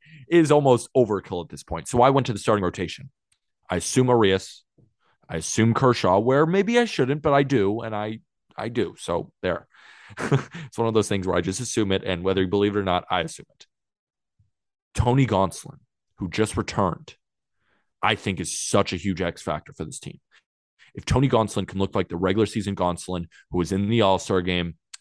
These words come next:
was a Cy Young Award contender at one point, sorry, Braves fans, it's over. I don't know what to say. Because if he is electric on top of this offense, on top of the bullpen, and you got Arias and Kershaw, uh, it's,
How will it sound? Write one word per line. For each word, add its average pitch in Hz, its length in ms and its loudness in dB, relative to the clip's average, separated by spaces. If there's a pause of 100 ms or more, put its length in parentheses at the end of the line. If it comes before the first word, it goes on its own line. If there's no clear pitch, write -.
(120)
was 101 200 0
a 90 60 -2
Cy 113 420 2
Young 113 260 2
Award 90 320 0
contender 87 460 -4
at - 80 -8
one 87 180 -2
point, 87 360 -4 (1080)
sorry, 90 300 0
Braves 80 260 -8
fans, - 220 -16
it's - 140 -12
over. - 260 -18 (260)
I 98 80 0
don't 92 100 2
know 87 80 2
what 80 100 -6
to - 100 -18
say. - 200 -16 (320)
Because 107 260 2
if - 120 -6
he 127 300 2
is 120 120 2
electric 98 520 0 (100)
on 90 120 -4
top - 240 2
of 110 60 -6
this 110 180 0
offense, 87 360 -2
on 90 120 -8
top 104 200 0
of - 40 -4
the 104 80 -2
bullpen, 87 440 0 (1000)
and 104 120 -2
you 101 60 2
got 110 120 6
Arias 101 300 2
and 87 80 -8
Kershaw, 90 360 -4 (120)
uh, 98 160 -2
it's, - 420 -8